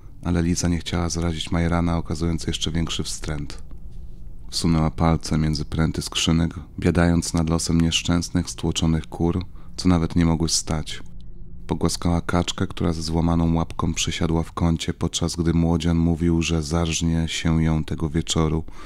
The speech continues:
w obawie, iż zdechnie w ciągu nocy. Tutaj przystupuję, bo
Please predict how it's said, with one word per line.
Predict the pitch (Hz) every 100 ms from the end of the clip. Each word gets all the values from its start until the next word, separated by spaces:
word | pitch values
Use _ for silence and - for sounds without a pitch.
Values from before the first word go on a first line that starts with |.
| - - - - -
w |
obawie, | 82 80 82 78 80
iż | 80 76 76
zdechnie | 73 80 - 80
w | -
ciągu | - 82 78
nocy. | 78 76 - - - - - - - - - _ _ _ _ - - 92 82
Tutaj | 85 80
przystupuję, | - - - 73 92 90
bo | 80